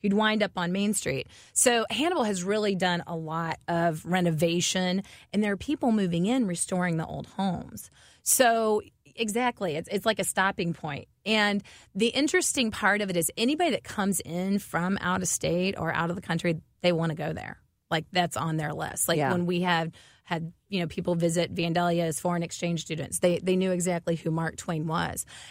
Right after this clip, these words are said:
Speaker 1: And my hope with the book, even if you never set foot in Hannibal, I've got photographs, I've got the old pictures, new pictures that I took, and then there's, there are websites in the back. So if you wanna do a deep dive, because I was only able to do a paragraph or two about each place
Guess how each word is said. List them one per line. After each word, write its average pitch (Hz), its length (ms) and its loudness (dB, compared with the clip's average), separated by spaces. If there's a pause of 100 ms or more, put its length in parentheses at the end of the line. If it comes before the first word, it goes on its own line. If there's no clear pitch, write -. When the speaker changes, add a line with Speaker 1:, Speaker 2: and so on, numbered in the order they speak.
Speaker 1:
And 302 160 6
my 294 120 6
hope 392 240 2
with 359 160 0
the 233 80 0
book, 214 420 2
even 269 300 2
if 349 160 -2
you 262 80 4
never 202 260 2
set 185 300 0
foot 190 200 0
in 190 100 0
Hannibal, 196 640 2 (260)
I've 220 140 2
got - 240 0
photographs, 233 920 0
I've 185 80 -8
got 180 180 -6
the 165 160 -8
old 226 320 0
pictures, 220 720 -2
new 233 220 2
pictures 233 540 0
that 202 120 0
I 202 140 2
took, 208 400 0 (340)
and 240 140 4
then 285 180 4
there's, 214 520 0
there 185 200 0
are 175 60 2
websites 220 560 2
in 208 80 0
the 208 40 0
back. 202 420 2
So - 120 -4
if 175 100 -4
you 214 80 -6
wanna 226 220 2
do 220 180 0
a 202 80 2
deep 175 480 -2 (100)
dive, 165 440 0
because 208 220 -2
I 233 120 4
was 208 220 -6
only 185 240 2
able 175 160 2
to 170 60 2
do 170 140 2
a 151 60 -2
paragraph 180 560 0
or 170 80 -4
two 170 200 -2
about 160 240 -2
each 175 260 -8
place 175 280 0